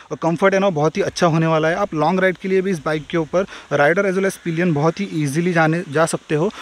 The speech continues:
उसके बाद यहाँ पे आप देख सकते हो तो आपको dedicated grab handles भी मिल जाते हैं pillion के लिए, तो यहाँ पे आपको pillion को कोई भी problem नहीं होने वाला है।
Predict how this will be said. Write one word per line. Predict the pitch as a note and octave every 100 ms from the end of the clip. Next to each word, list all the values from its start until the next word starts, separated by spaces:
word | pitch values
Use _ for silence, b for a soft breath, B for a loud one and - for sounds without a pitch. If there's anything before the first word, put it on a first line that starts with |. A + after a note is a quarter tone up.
| B -
उसके | G3 -
बाद | A3 A3+
यहाँ | F#3+ F3+
पे | F#3
आप | G#3
देख | E3 F3+
सकते | - D#3
हो | F3
तो | F3+
आपको | E3 F#3+ G3 B B D3
dedicated | D#3 F#3 G#3 G#3 F3+
grab | C#3 D#3 F3+
handles | D#3+ F3 E3+
भी | F#3
मिल | E3+ F3
जाते | E3+ -
हैं | D#3 F3
pillion | - D#3 E3+
के | D#3
लिए, | E3+ F3
तो | G#3+
यहाँ | G3+ F#3+
पे | G3+
आपको | G3
pillion | G#3+ F3 G3
को | G3
कोई | G#3 F3
भी | F#3+
problem | - D3 C#3 E3+
नहीं | D#3+ D#3+
होने | D3+
वाला | D3+ C#3+ C#3
है। | F3